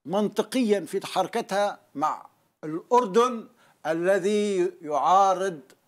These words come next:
فكرة الضم، وأن الضم بالنسبة للأردن يشكل خطرا يوازي خطر فكرة الوطن البديل.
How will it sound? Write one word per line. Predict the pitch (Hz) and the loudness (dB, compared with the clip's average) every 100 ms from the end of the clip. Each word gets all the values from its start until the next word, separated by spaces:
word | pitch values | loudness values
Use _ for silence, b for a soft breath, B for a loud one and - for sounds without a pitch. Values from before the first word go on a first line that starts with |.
| _ _ | _ _
فكرة | 190 160 175 151 | -6 -4 -4 -4
الضم، | 131 185 139 101 - b b b | -2 0 0 -4 -14 b b b
وأن | 135 180 170 175 | -2 -2 0 -4
الضم | 151 135 220 196 151 | -4 0 0 0 -4
بالنسبة | 156 190 180 156 | -4 -4 -4 -6
للأردن | 156 160 185 202 175 208 202 - b b - | -4 -4 -2 0 2 0 -2 -12 b b -8
يشكل | 135 208 - - 175 151 | -4 -2 -2 -2 -6 -4
خطرا | - 214 214 208 214 233 214 - b b | -2 -2 2 2 2 -2 -6 -14 b b
يوازي | 143 147 151 226 220 160 226 220 | -4 0 4 4 4 2 0 0
خطر | - 214 214 226 202 - _ | 0 -2 0 -2 -2 -8 _
فكرة | - 233 190 202 - | -8 -6 -2 -4 -4
الوطن | 160 175 202 190 180 | -4 0 0 0 -2
البديل. | 160 160 160 170 101 | 0 -2 0 0 -2